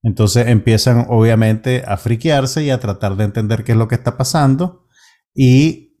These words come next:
todos los personajes empiezan a experimentar, pues, eh, histeria ante lo desconocido y empiezan, pues, a,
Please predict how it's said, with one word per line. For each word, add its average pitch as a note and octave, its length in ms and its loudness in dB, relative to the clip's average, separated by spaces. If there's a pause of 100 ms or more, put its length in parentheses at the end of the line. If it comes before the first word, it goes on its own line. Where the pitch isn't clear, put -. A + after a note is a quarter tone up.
todos A2+ 260 0
los A#2+ 100 0
personajes C#3 640 2
empiezan A#2 440 0
a A2+ 40 0
experimentar, A#2 840 0
pues, G#2 280 -4 (600)
eh, F#2 1000 0 (540)
histeria B2 680 2
ante A2+ 220 2
lo A2+ 120 2
desconocido G#2+ 720 0
y G#2 80 2
empiezan, G2+ 540 -4
pues, G#2 160 -2
a, G2 320 -6